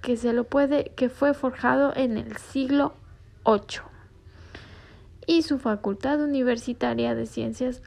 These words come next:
Agrónomas tiene muchos parques y monumentos.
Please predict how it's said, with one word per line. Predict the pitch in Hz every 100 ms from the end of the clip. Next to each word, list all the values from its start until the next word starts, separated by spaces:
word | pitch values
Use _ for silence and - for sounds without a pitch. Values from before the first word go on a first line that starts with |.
| -
Agrónomas | 320 285 262 247 247 247 269 262 - - -
tiene | - 277 277 294 302 294 - - - - - -
muchos | 269 262 262 247 226 220 - 226 226 - -
parques | - 208 220 - 254 247
y | 247
monumentos. | 247 226 214 208 208 220 - - -